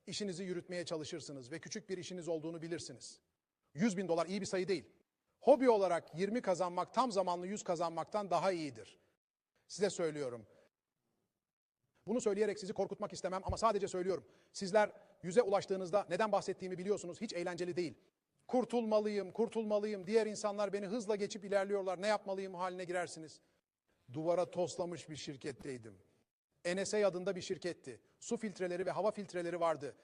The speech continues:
ve şirket çok fazla drama yaşıyordu ve onlar başta geçiş yapmadılar. Sonra meyve suyu işine geçmişlerdi. Daha sonra bir beslenme şirketi haline geldiler ve bugün hala çok başarılılar.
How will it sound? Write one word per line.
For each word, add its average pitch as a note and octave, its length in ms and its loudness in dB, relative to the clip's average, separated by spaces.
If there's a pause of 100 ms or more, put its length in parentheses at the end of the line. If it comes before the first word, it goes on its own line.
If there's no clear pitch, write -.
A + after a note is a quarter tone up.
(160)
ve D#3+ 100 -4
şirket G3 360 -2
çok G#3 180 0
fazla F#3 300 0
drama F3 220 0
yaşıyordu D3+ 580 -4 (240)
ve F3 100 0
onlar F3 360 0
başta F3 260 0
geçiş E3+ 320 -4
yapmadılar. D#3 560 0 (180)
Sonra F#3 340 2
meyve E3 260 -2
suyu F#3+ 240 -4
işine F3 280 -4
geçmişlerdi. C#3 680 -6 (540)
Daha G3 160 4
sonra G#3 220 -2
bir G3+ 120 -6
beslenme G#3+ 320 -2
şirketi G3 300 -4
haline F3+ 260 0
geldiler A#2+ 340 -6 (220)
ve F3 100 0
bugün G#3+ 160 0
hala G3 240 4
çok - 200 0
başarılılar. D#3 540 -4